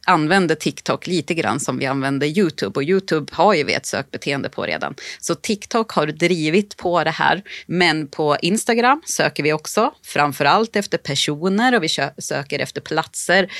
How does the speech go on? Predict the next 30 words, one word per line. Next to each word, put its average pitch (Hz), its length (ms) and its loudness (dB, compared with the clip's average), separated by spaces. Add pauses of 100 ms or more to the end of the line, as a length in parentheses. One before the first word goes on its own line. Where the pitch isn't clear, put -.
(120)
Och 196 160 0
sen 147 220 0
så 151 140 -8
såklart 143 400 -4
har 131 140 -2
vi 135 100 -2
Pinterest. - 640 -2
Facebook - 720 0 (180)
är 170 120 4
inte 165 300 2
riktigt 147 320 -4
där 139 200 4
än. 127 400 -4
Och 151 120 -2
som 147 120 -4
jag 139 80 -4
sa, 131 180 -2
YouTube, 143 520 -4
det 151 200 -2
är 147 40 -4
som 147 280 -2
en 135 120 -2
sociala 143 440 -2
medieplattform, 147 720 0
men 143 120 0
ändå 143 220 0
inte 139 220 -4
en 120 80 -4
sociala 139 460 -4
medieplattform. 131 680 -8